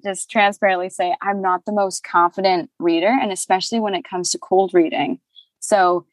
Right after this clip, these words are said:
if you're doing a, a story or a script that's three thousand words long,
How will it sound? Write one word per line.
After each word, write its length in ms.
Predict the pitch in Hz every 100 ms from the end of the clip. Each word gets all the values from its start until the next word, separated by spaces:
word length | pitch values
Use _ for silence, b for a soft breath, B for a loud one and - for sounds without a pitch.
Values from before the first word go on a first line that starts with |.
| -
if 180 | 208 -
you're 160 | 214
doing 380 | 202 233 220 202
a, 300 | 185 170 165 - _ _ -
a 160 | 165
story 1000 | - - - - 196 214 214 175 160 175
or 180 | 175 170
a 80 | 170
script 400 | - - 208 214 -
that's 440 | 175 165 - - - _
three 220 | 233 247
thousand 680 | 240 220 214 202 185 180
words 560 | 175 214 180 156 165 -
long, 500 | 190 185 156 170